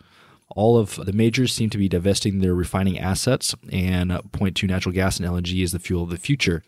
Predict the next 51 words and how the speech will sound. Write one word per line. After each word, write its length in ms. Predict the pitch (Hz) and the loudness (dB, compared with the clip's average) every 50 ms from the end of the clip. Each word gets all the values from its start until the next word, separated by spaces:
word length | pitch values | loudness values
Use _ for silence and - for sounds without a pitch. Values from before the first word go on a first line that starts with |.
| _ _ | _ _
Even 220 | - 117 117 120 120 | 2 2 4 4 4
if 100 | 110 110 | 2 4
there 160 | - 107 104 | 4 4 4
are 60 | 101 | 4
still 260 | - - - 113 104 | 2 2 2 2 2
strong 320 | 95 - - - 110 107 104 | 2 0 0 2 2 4 4
demand 360 | 101 92 95 95 95 98 - | 4 2 2 2 2 2 0
for 100 | - 87 | -2 -4
jet 240 | 82 95 95 92 82 | -2 0 -2 -2 0
fuel 160 | - 101 92 | 0 0 0
and 100 | 90 87 | 0 0
diesel 220 | 85 104 107 - | 0 -2 0 0
in 80 | 107 92 | -2 -2
the 60 | 90 | -2
future, 480 | - - 95 85 - - 92 92 98 95 _ _ - - - - - - | -4 -4 -4 -2 0 0 0 0 0 -2 _ _ -20 -20 -20 -20 -12 -4
around 300 | - 95 98 101 98 95 | 0 2 4 4 2 2
fifty 200 | - 107 - - | 0 -4 -4 -4
percent 460 | 101 - 95 - - 110 104 101 95 - - | -4 -4 -2 0 2 4 4 2 2 -2 -4
of 320 | 95 95 92 92 90 85 | -4 -2 0 0 -2 0
the 360 | 87 90 85 87 87 87 - - - - | 0 0 2 2 0 0 -2 -6 -6 -2
refinery 640 | 101 95 92 - - 104 104 104 98 98 95 - - | -2 -2 -2 0 -2 -2 0 0 2 0 0 0 -2
output 380 | 107 117 117 131 - - 139 - | -2 -2 -2 -2 -2 -2 -2 0
is 140 | 98 92 - | -2 -4 -2
gasoline. 580 | - 95 90 90 - 87 87 95 82 - - - _ - - - - - - | -2 -2 -2 -2 -4 -4 -4 -4 -4 -6 -10 -18 _ -20 -20 -20 -20 -16 -10
If 100 | - 98 | -8 -2
this 160 | - 127 113 | 0 0 0
demand 320 | - - 113 113 104 104 101 | 2 2 2 4 4 4 4
drops 280 | 98 104 95 92 - | 4 4 2 2 0
substantially, 640 | - - 101 - - 120 131 139 - - 95 90 90 | -2 -4 -4 -2 0 2 0 2 2 2 2 2 2
won't 180 | 90 92 98 95 | 2 0 0 0
that 120 | 101 87 | 0 0
trigger 260 | - - 104 98 101 | 0 0 0 0 0
a 40 | 92 | 0
significant 460 | - - 92 95 95 92 - 107 90 | -2 -2 -2 -2 -2 -2 -2 -2 -2
number 220 | 92 92 92 92 87 | -2 0 0 0 0
of 80 | 85 | 2
refinery 480 | 87 87 85 - - 92 87 85 85 82 | 0 -2 -2 -4 -4 -4 -2 -2 -4 -4
closures? 640 | - - - 113 107 104 90 80 - - - - - - - 143 | -4 -4 0 2 2 2 2 0 -4 -6 -8 -8 -8 -10 -14 -10
Should 200 | - - 107 101 | -4 0 2 2
I 60 | 98 | 2
leave 180 | 95 95 98 90 | 4 2 2 0
refining 380 | 95 90 - 101 104 110 110 | 0 -2 0 0 2 2 2
and 100 | 101 95 | 4 4
move, 200 | 92 95 90 - - - _ _ _ _ _ _ _ - | 2 0 0 -2 -14 -20 _ _ _ _ _ _ _ -6
uh, 100 | 85 87 | -6 -4
try 160 | - - 113 | 0 2 2
to 60 | 120 | 4
move 140 | 117 117 104 | 4 2 0
to 60 | - | 0
petrochemicals, 720 | - - - - - 139 139 135 147 151 147 139 - - | 0 -2 -2 0 0 0 0 2 2 0 0 0 -2 -4
midstream, 500 | - 104 110 110 - - 127 123 127 127 | -2 0 0 2 2 0 0 0 0 -2